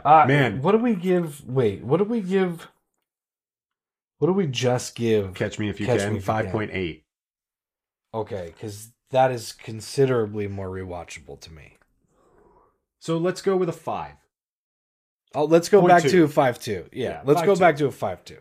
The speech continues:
Speaker 2: Five two, which is still better than I thought it would do. So,
Speaker 1: <laughs>
Speaker 2: 'cause I, I, again, I have to be realistic. Like, this is definitely something that I clearly saw in theaters and just,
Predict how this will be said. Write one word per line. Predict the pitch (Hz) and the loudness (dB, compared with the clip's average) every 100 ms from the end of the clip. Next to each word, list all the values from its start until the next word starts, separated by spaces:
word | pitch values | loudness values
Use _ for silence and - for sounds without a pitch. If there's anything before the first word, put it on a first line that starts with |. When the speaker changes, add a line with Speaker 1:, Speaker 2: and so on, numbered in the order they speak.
| _ | _
Speaker 2:
Five | 147 147 | -8 -8
two, | - 90 73 _ | -8 -14 -14 _
which | 131 139 | -8 -6
is | 156 | -4
still | 180 175 | 0 2
better | 151 143 | 2 0
than | 139 | 0
I | 127 | -2
thought | 117 117 107 | -4 -2 -4
it | 101 | -4
would | 95 | -8
do. | 85 80 _ _ | -12 -14 _ _
So, | - - 82 160 - - 135 - | -20 -16 -8 -10 -10 -16 -16 -12
Speaker 1:
<laughs> | 139 - - - - _ _ | -12 -12 -18 -18 -20 _ _
Speaker 2:
'cause | 143 127 147 | -4 -2 -2
I, | 175 - | -4 -2
I, | 170 | -4
again, | 175 165 120 | -2 -2 -2
I | 120 139 | -6 -4
have | 156 151 | -4 -4
to | |
be | 151 139 | -6 -4
realistic. | 131 113 117 - 104 113 | -4 -4 -6 -8 -10 -8
Like, | 101 98 | -10 -8
this | 139 - | -8 -8
is | 117 | -8
definitely | 117 120 120 113 92 110 107 104 101 | -4 -4 -4 -8 -6 -8 -6 -8 -8
something | - 123 113 113 107 | -6 -6 -6 -8 -4
that | 98 98 98 | -4 -4 -6
I | 117 120 | -6 -6
clearly | - 135 139 131 | -4 -2 -2 -2
saw | 143 131 | -2 -2
in | 117 | -4
theaters | 110 117 117 127 135 120 | -8 -4 -2 -2 -2 -4
and | 113 | -6
just, | 104 104 - | -6 -8 -10